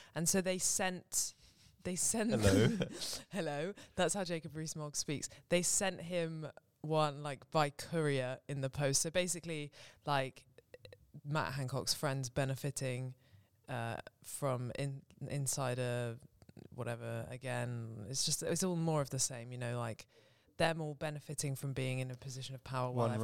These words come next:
Speaker 1: everyone
Speaker 3: for
Speaker 1: else just
Speaker 3: them,
Speaker 1: has to
Speaker 3: one rule for
Speaker 1: stuff
Speaker 3: us.
Speaker 1: it.
Speaker 3: They
Speaker 1: Yeah,
Speaker 3: were
Speaker 1: yeah, yeah,
Speaker 3: partying,
Speaker 1: yeah.
Speaker 3: they were getting covid tests, we were all dying in our homes.
Speaker 1: Yeah, so they had a courier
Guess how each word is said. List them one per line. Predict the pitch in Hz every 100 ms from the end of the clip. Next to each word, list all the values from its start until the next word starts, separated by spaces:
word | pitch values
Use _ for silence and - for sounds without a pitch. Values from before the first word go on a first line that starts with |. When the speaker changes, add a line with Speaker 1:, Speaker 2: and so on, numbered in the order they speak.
| 113
Speaker 1:
everyone |
Speaker 3:
for | 107
Speaker 1:
else | 104
just | 110
Speaker 3:
them, | 104
Speaker 1:
has | 104
to | -
Speaker 3:
one | 113 107
rule | 104
for | 104 107
Speaker 1:
stuff | 104 98
Speaker 3:
us. | 120
Speaker 1:
it. | - -
Speaker 3:
They |
Speaker 1:
Yeah, | 110
Speaker 3:
were | 104
Speaker 1:
yeah, |
yeah, | 127 113
Speaker 3:
partying, | 131 117 117
Speaker 1:
yeah. | 117 135 -
Speaker 3:
they | 101
were |
getting | 107 101
covid | 107 104
tests, | 101 101 - -
we | 107 104
were | 104 104
all | 98 -
dying | - 98 98
in | 95
our | 98
homes. | 107 98 - -
Speaker 1:
Yeah, | 156 139
so | 175
they | 175
had | 180 170
a |
courier | - - 190 170 147 139